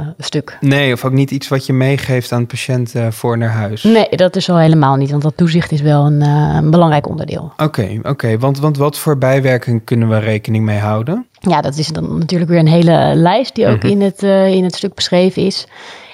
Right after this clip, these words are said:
Speaker 1: Ehm, de meest voorkomende zijn, eh, duizeligheid, misselijkheid, braken en, eh, dissociatieve verschijnselen. Waarbij dan te denken valt aan, eh, vervorming van de ruimte of, eh,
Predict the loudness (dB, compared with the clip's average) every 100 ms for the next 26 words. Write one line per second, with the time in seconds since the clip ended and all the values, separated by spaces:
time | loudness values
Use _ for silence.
0 | -12 -2 0 2 2 0 -2 0 2 2
1 | 4 2 2 0 2 2 2 2 0 0
2 | 0 0 -2 -4 -4 0 0 0 -4 -4
3 | -2 -2 -4 -4 -2 -2 -4 -4 -4 -4
4 | -2 0 -2 -2 -6 -6 -14 -20 -20 _
5 | -2 0 2 0 -2 -2 -4 -6 -4 -4
6 | -4 -4 -4 -2 0 -2 -4 -6 -8 _
7 | -20 -20 -20 -20 _ -2 0 2 0 -2
8 | -2 -4 -6 -10 -12 -8 -6 -4 -2 -2
9 | -4 0 2 4 2 2 0 0 0 2
10 | 0 -2 -2 0 0 -2 -8 -18 -20 -18
11 | -20 -8 -2 0